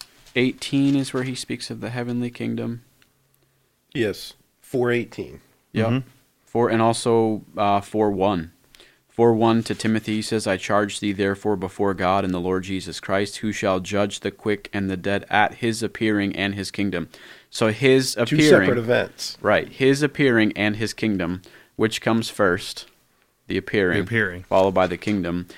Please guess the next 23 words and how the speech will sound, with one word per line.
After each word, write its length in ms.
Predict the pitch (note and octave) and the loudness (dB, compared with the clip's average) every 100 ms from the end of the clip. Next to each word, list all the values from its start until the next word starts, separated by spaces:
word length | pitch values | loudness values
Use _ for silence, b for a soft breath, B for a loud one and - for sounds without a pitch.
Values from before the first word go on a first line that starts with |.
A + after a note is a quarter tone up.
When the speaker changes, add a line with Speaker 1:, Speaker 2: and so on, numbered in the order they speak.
| B B | B B
Speaker 1:
And 120 | A2 | 2
then 120 | A#2 A2 | 4 4
verse 280 | A2+ A2+ | 2 2
eighteen, 680 | - A#2 A#2 B2+ C#3 G#2+ A2 | 0 0 0 2 2 2 0
"The 100 | G#2 | 0
Lord 240 | G2+ G#2 A2 | 2 2 2
shall 220 | - A2 | 2 0
deliver 360 | A2 G#2 A2 A2+ | 2 0 2 2
me 140 | A#2 | 0
from 180 | - G#2 | 0 -2
every 300 | G2 G#2 G2 | -2 0 -2
evil 280 | G#2+ G#2 F#2+ | -2 -2 0
work 260 | G#2+ B2+ | 0 0
and 160 | A2 G#2 | -2 0
will 100 | G2+ | 0
preserve 720 | G2 - G#2 G2 A2 B2 C3+ | -2 -4 -4 0 2 4 2
me 260 | B2+ A#2+ A#2 - | 2 2 0 0
unto 480 | B2 C#3 D3+ - C3+ | 2 2 2 2 2
his 260 | C3 B2 - | 2 0 0
heavenly 360 | A#2 A#2 A2+ | 0 0 -2
kingdom." 440 | G#2+ G#2+ G2 C#2+ - _ G#2+ | -2 -4 -4 -8 -12 _ -2
Okay? 160 | G#2 | 0
Speaker 3:
Mm-hmm. 80 | G#2+ | 0